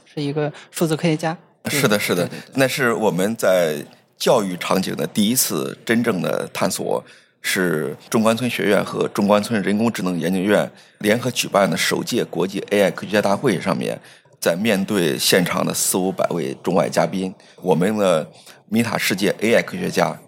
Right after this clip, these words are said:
Speaker 2: 其实是一位裸眼三D的具身智能的数字人，数字科学家，
Speaker 1: 嗯。
Speaker 2: 第一次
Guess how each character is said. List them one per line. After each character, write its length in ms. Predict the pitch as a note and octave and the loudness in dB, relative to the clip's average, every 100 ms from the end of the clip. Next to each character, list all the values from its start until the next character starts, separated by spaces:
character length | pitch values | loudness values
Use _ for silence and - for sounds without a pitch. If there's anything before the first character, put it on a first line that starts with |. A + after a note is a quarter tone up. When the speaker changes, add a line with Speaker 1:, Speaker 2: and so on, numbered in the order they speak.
| _ | _
Speaker 2:
其 160 | - B2 | -2 0
实 120 | C3+ | -2
是 200 | - F#2+ | 0 0
一 80 | E2+ | 2
位 320 | F#2+ D#2 D2 - _ _ | 2 2 0 -8 _ _
裸 280 | F2 E2+ G#2+ | -8 0 2
眼 180 | G#2 D#2 | 2 0
三 280 | - G#2 A2+ | 2 2 2
D 160 | G2+ | 0
的 280 | D2+ C2+ C2 - | 0 -2 -4 -6
具 260 | - C3+ F#2 | -4 -2 -2
身 240 | B2 B2 - | -2 -4 -4
智 180 | A#2+ | -4
能 300 | F2 C#2+ E2 | -2 -2 -2
的 240 | G2 D#2 - | -2 -2 -4
数 240 | - - | -6 -6
字 140 | - D2+ | -6 -6
人， 180 | G1+ - - - | -6 -10 -20 -8
数 180 | - C#3+ | -2 -2
字 120 | - | -2
科 100 | F2 | -6
学 100 | E2+ | -4
家， 240 | - A#1 - - - | 0 0 -2 -14 -8
Speaker 1:
嗯。 140 | C3+ C3 | -6 -4
Speaker 2:
第 140 | - G#2 | 0 2
一 60 | |
次 400 | C3 - - D#2 | 4 2 2 -4